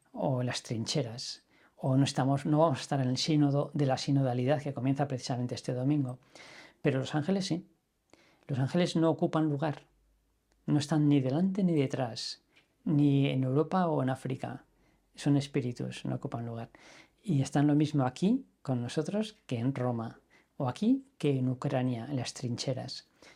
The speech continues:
Y podemos acudir a ellos para que hagan su trabajo, para que ayuden allí a los más necesitados,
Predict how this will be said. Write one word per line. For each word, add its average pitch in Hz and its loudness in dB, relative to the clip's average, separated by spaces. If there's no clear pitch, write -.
Y 147 2
podemos 143 2
acudir 165 0
a 165 2
ellos 165 -4
para 135 -4
que 135 -4
hagan 165 0
su 180 -10
trabajo, 147 -4
para 135 2
que 135 0
ayuden 143 4
allí 139 4
a 131 0
los 123 -2
más 135 2
necesitados, 127 -4